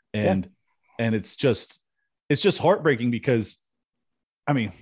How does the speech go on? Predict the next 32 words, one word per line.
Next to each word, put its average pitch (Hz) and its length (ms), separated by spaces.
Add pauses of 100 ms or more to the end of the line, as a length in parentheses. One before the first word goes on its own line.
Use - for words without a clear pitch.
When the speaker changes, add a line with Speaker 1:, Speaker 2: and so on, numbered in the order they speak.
(260)
Speaker 2:
well, 143 160
it's 131 140
not 175 120
heartbreaking 104 440
'cause 101 140
I'm 101 100
not, 110 220 (520)
uh, 90 160
my 110 140
heart 131 240
was 104 140
never 104 320 (500)
<laughs> - 520
not 139 260
broken 104 400 (240)
over, 113 380
over 107 260
what 117 180
we 110 120
were 98 60
doing 127 240
over 95 200
there. 92 220 (360)
Uh, 95 200 (160)
but 135 180
it's 127 140
just, - 340
it 135 80
just 156 240
seems 147 280
as 110 180
if 110 220